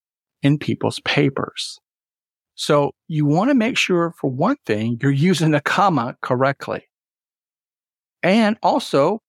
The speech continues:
just basic rules like make sure that you end the paragraph with a period.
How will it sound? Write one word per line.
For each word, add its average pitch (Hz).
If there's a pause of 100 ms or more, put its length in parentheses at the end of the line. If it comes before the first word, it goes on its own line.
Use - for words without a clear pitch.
(200)
just - (160)
basic 254
rules 180
like 123
make 120
sure 151
that 139
you 135 (100)
end 175 (180)
the 143
paragraph 127
with 131 (180)
a 139
period. 110